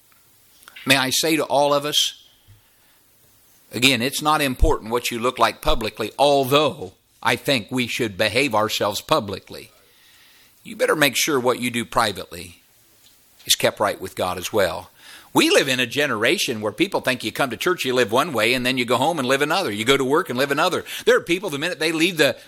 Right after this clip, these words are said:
the, the, the church parking lot, uh, that, that, that they don't, they don't act like Christian. And that's not the right way of doing things. This nation needs some real churches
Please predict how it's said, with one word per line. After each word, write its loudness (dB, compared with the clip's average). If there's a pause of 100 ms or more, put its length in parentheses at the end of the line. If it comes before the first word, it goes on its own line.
the, 0
the, -2
the 2
church 0
parking -2
lot, -6 (180)
uh, 0
that, -6
that, -6
that -4
they 4
don't, -2
they 0
don't -4
act 0
like -2
Christian. -6 (920)
And -10
that's 2
not -2
the -2
right 0
way -4
of -10
doing -2
things. -4 (1000)
This 2 (100)
nation -2
needs 0
some 2
real 2 (140)
churches -2